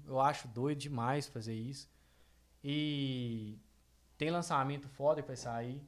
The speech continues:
que eu acho que maneiro a gente comentar, entendeu? E eu gostaria de tá agradecendo você pe-, pelo, né, pela disponibilidade de você tá vindo e tal.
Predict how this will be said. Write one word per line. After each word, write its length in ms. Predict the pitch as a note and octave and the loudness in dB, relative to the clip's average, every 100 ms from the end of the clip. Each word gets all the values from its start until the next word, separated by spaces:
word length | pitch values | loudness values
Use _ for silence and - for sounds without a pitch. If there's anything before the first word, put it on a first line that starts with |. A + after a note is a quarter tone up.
| - | -6
que 80 | B2+ | 2
eu 100 | B2+ | 4
acho 220 | B2+ - | 4 2
que 100 | B2 A2+ | -12 -10
maneiro 560 | A#2 B2+ B2 A#2+ C#3+ C#3+ | -6 -2 -2 -2 -2 -4
a 20 | |
gente 240 | A#2 A#2+ | -6 -8
comentar, 680 | - B2 A#2 A2+ A#2 B2 C3+ - - - - _ _ - | -6 -6 -4 -6 -6 -6 -10 -18 -20 -20 -20 _ _ -10
entendeu? 340 | A2+ A#2+ C#3 - - - - - _ - _ | -4 -2 -4 -6 -20 -20 -20 -20 _ -20 _
E 120 | B2 C#3 | 2 6
eu 100 | D#3 | 8
gostaria 400 | E3+ F3 E3 D#3+ | 8 8 6 4
de 100 | - | 4
tá 520 | D#3 C#3 C3+ B2+ A#2+ | 6 6 6 4 2
agradecendo 520 | B2+ C3 C3 C3+ C3 | -2 0 0 0 -4
você 100 | C3+ | -6
pe-, 360 | - C3+ B2+ A#2+ - | -6 -6 -6 -8 -8
pelo, 220 | B2 B2 - - _ - - - | -8 -8 -14 -20 _ -20 -16 -4
né, 240 | B2+ D3 | -2 -2
pela 240 | C#3+ B2+ | 0 0
disponibilidade 640 | B2 - B2+ A#2 A#2 A#2+ A#2+ | 0 -4 -4 -2 2 2 2
de 40 | |
você 60 | A#2 | -2
tá 160 | A#2+ A2 | -2 -2
vindo 300 | A2+ C#3+ C3 | -2 -2 -2
e 40 | |
tal. 460 | B2+ B2 C#3 C#3+ | 4 6 6 2